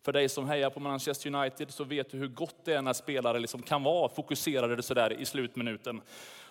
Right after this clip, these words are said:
Och en särskild hälsning till Elis i bildrummet som snart är United-supporter.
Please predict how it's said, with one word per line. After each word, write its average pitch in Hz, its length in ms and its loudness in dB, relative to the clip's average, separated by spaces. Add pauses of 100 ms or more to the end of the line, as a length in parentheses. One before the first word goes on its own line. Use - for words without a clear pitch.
Och 131 120 2
en 131 80 2
särskild 131 380 2
hälsning 123 380 0
till 135 240 0
Elis 117 280 0
i 120 140 -2
bildrummet 117 640 -2
som 101 320 -2 (360)
snart 147 500 0
är 117 180 0
United-supporter. 104 920 -4